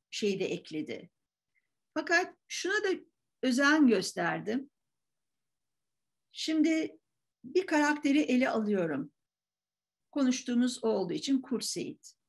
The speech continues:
Kurt Seyit'i sırf karısına sorsam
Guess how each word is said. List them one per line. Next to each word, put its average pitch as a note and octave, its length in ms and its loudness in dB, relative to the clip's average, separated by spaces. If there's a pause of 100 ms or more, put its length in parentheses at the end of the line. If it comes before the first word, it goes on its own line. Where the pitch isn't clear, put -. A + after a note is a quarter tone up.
(1300)
Kurt G#4 240 -4
Seyit'i C#4 640 2
sırf - 360 -6
karısına C4+ 760 0 (500)
sorsam A3 720 -4